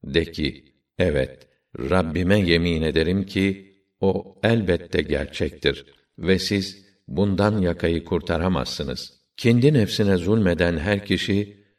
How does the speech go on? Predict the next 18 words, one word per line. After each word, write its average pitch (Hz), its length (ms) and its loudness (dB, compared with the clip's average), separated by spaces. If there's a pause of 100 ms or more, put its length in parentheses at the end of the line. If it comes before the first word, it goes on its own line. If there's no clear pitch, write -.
(140)
dünyadaki 95 760 2
bütün 127 340 0
şeylere 85 500 0
malik 82 420 -2
olsaydı 82 540 0
bile, 78 420 -4 (420)
cezadan 90 680 2
kurtulmak 87 600 -2
için 90 400 -2 (340)
hepsini 104 580 0
fidye 92 400 0
olarak 71 500 -2
verirdi. 65 580 -2 (340)
Onlar, 98 520 2 (340)
cezaları 87 720 2
olan 87 320 2
azabı 85 460 0
görünce 85 840 0